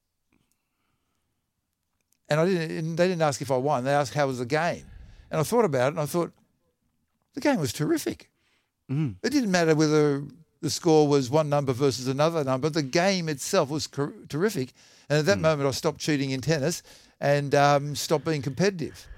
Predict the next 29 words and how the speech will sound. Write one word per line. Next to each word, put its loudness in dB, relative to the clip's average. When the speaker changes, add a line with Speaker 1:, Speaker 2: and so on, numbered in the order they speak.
Speaker 1:
There's 2
enough 2
success -4
for -2
everybody. -4
Speaker 2:
Yeah, -4
I 8
love 4
that. 2
I 6
used 0
to -12
swim -4
competitively, -4
and -6
I 8
love 6
Speaker 1:
Really? 2
Speaker 2:
swimming. -2
Yeah, 6
and 2
I, 4
I 2
love -4
swimming -4
every -4
day -2
now. -6
Just -10